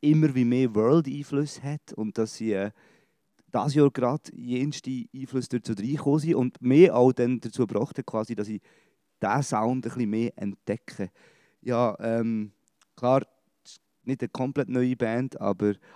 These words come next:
Altin Gün haben, äh, ein Mini-Album, ein E P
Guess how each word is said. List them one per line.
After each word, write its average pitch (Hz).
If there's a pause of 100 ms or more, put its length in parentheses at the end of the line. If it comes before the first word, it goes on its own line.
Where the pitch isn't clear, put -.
Altin 139
Gün 143 (420)
haben, 113 (1040)
äh, 113
ein 104
Mini-Album, 135
ein 117
E 123
P 123